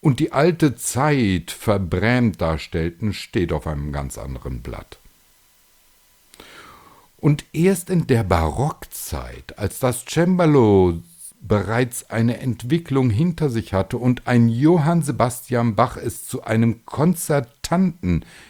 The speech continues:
Instrument mit seinen Kompositionen machte,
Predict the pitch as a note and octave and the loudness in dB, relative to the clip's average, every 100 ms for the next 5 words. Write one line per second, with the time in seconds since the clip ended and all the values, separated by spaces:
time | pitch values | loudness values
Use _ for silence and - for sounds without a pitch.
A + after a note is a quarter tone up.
0 | - A2+ G#2+ - G2+ G2 A#2+ A2 - G2 | -6 0 0 2 4 6 6 2 0 -2
1 | E2 - F2+ F2+ E2 F2 F2 D#2 E2 - | -2 -2 0 0 2 0 0 -2 -4 -4
2 | E2+ D#2+ E2 E2 E2+ - A2 A2+ | -2 0 2 0 -2 -4 -2 -2